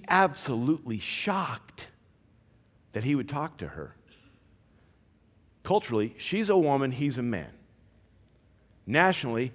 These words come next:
she's a Samaritan, he's a Jew. Spiritually, he's a rabbi. She's got a pretty bad past. She's absolutely shocked that he would engage with her,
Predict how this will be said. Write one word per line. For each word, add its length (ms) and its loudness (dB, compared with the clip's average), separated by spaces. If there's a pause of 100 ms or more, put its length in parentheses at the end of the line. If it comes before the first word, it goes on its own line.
(180)
she's 380 -2
a 80 0
Samaritan, 680 0 (280)
he's 320 -2
a 40 -2
Jew. 400 -4 (1000)
Spiritually, 720 4 (300)
he's 260 0
a 80 2
rabbi. 540 6 (640)
She's 260 -16
got 180 -2
a 40 -4
pretty 220 -4
bad 320 -2
past. 640 -12 (1080)
She's 320 0
absolutely 640 2
shocked 800 0 (640)
that 120 2
he 140 6
would 140 4
engage 760 4
with 140 -2
her, 260 -6